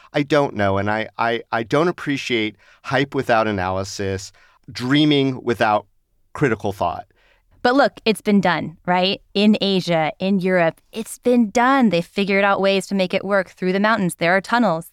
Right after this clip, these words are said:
Speaker 2: There are, you know, underpasses and overpasses for wildlife. So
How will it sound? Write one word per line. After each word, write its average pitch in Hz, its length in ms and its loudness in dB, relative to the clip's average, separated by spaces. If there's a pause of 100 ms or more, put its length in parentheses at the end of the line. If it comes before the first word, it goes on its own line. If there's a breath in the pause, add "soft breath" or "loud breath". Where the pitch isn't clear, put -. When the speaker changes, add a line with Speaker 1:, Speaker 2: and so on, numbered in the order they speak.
Speaker 2:
There 170 240 0
are, 175 380 2 (320 loud breath)
you 190 120 0
know, 160 280 2 (160)
underpasses 202 500 -2
and 185 160 -2
overpasses 175 580 -2
for 170 160 -4
wildlife. 165 540 -2
So 180 380 2